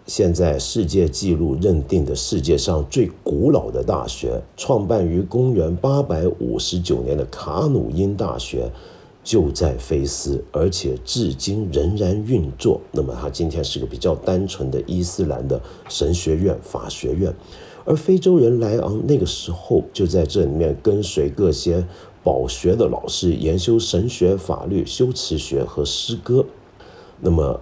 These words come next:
我们大概因此就知道了他的背景了。这个非洲人莱昂是一个很神奇的人物，他很年轻的时候跟着他的舅舅到处出门经商，在沙漠上面搜寻，同时呢，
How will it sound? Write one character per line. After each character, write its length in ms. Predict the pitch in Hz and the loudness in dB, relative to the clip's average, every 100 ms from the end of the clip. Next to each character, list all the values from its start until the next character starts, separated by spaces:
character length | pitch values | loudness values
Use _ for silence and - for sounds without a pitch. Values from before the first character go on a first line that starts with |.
| - | -4
我 120 | 71 | -4
们 160 | 135 | -2
大 200 | 139 95 | 0 0
概 220 | 71 87 64 | 2 0 0
因 240 | 64 90 | 2 2
此 220 | 87 - - | 2 -4 -2
就 200 | 82 64 | -2 -2
知 280 | - 76 | -2 -2
道 200 | 73 73 | 0 -2
了 180 | 60 - - | -2 -8 -12
他 200 | - 76 | -6 -4
的 100 | 69 | -2
背 240 | 60 - - | 2 4 4
景 240 | - - - | 0 -6 -6
了。 120 | - - - - - - - - - | -10 -12 -20 -20 -20 -20 -20 -20 -6
这 120 | - | 2
个 100 | 165 | 4
非 200 | 135 175 | 4 4
洲 180 | 165 170 | 6 6
人 220 | 151 104 | 6 6
莱 180 | 95 82 | 6 6
昂 220 | 87 78 - | 6 4 2
是 180 | - 98 | 0 0
一 60 | |
个 180 | 80 73 | 2 0
很 300 | 67 - 65 | -2 -4 -2
神 280 | 58 - 78 | 0 2 2
奇 220 | 87 - | 0 -2
的 100 | 64 | -2
人 160 | 57 60 | -2 -2
物， 280 | 76 80 - - - | 0 -2 -2 -10 -8
他 120 | - | -4
很 240 | 120 - 76 | -2 0 2
年 220 | 85 131 | 4 2
轻 240 | - 156 | 2 2
的 80 | 117 | 2
时 160 | - 80 | 0 0
候 240 | 87 76 - - | 2 0 -2 0
跟 200 | 117 117 | 2 2
着 100 | 90 | 0
他 220 | - 95 | 0 0
的 100 | 85 | 0
舅 260 | 69 104 69 | 2 2 2
舅 220 | 69 55 - | 0 -2 0
到 180 | 85 67 | 0 0
处 340 | - 90 64 | 0 0 0
出 320 | - - 92 | -4 -2 0
门 260 | 87 67 71 | 2 2 -2
经 240 | 76 82 | -2 -2
商， 360 | 80 - 78 73 | 0 0 0 0
在 180 | - 73 | -2 -4
沙 320 | - 101 90 | -2 -2 0
漠 240 | 101 87 60 | 0 0 0
上 280 | - 76 | 0 -2
面 200 | 71 71 | 0 -2
搜 300 | 64 - 110 | -2 2 4
寻， 280 | 104 - 57 60 - - - - - - - | 4 -2 -6 -6 -12 -18 -20 -20 -20 -20 -20
同 180 | - 139 | 0 2
时 300 | 170 - 110 | 4 2 2
呢， 260 | 117 104 | 4 4